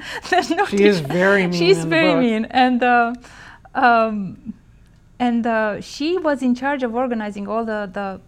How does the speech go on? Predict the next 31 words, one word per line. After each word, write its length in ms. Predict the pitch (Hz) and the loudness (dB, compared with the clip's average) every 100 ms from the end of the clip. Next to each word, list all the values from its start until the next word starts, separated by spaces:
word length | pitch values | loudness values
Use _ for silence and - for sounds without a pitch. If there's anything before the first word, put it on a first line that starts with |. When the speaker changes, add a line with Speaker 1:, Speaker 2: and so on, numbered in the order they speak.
| - | -20
Speaker 1:
school 500 | - - 233 240 233 | -20 -10 -4 -4 -4
recitals 720 | 214 208 208 208 190 196 190 | -8 -8 -8 -6 -8 -10 -12
and 480 | - 196 190 190 185 - - _ - - - - | -10 -8 -8 -8 -10 -16 -20 _ -20 -20 -20 -14
performances. 920 | 185 202 202 175 180 - 127 175 - - | -10 -8 -8 -8 -12 -14 -16 -16 -16 -8
And 260 | 233 240 | -4 -4
these 320 | 277 320 320 | -4 -6 -6
were 180 | 269 262 | -4 -2
not 500 | 240 240 254 254 254 - - | 0 0 0 -2 -8 -20 -12
based, 520 | 214 214 220 214 - _ - - - | -8 -6 -6 -10 -20 _ -20 -20 -8
like, 200 | 240 247 | -8 -6
we 120 | 247 277 | -6 -4
did 200 | 285 262 | -4 -2
not 240 | 269 262 | -2 -4
have, 640 | 214 240 247 240 214 - | -8 -4 -2 -2 -6 -12
like 200 | - 208 | -12 -12
kids 240 | - 220 - | -10 -10 -8
have 180 | 208 190 | -10 -6
now, 340 | 196 196 196 | -4 -4 -4
ballet 720 | 175 190 185 185 202 208 185 - | -6 -6 -6 -6 -8 -8 -8 -10
after 380 | 180 180 - 170 | -12 -14 -14 -14
school 560 | - - 175 - 107 - | -16 -18 -16 -14 -14 -14
or 500 | - 180 165 175 185 | -12 -10 -10 -10 -12
all 200 | 190 208 | -10 -10
these 200 | 196 196 | -10 -10
activities. 840 | 190 180 - 196 175 - - 175 - - - - - - - | -12 -14 -12 -12 -12 -14 -16 -18 -20 -20 -20 -20 -20 -20 -20
They 220 | - 196 262 | -6 0 0
were 160 | 277 | 0
part 400 | 262 233 233 233 | -2 -2 -2 -2
of 220 | 226 208 202 | -6 -10 -8
the 340 | 202 202 196 | -8 -6 -10
school, 880 | - - - 240 240 226 226 214 | -14 -20 -10 -6 -2 -2 -4 -6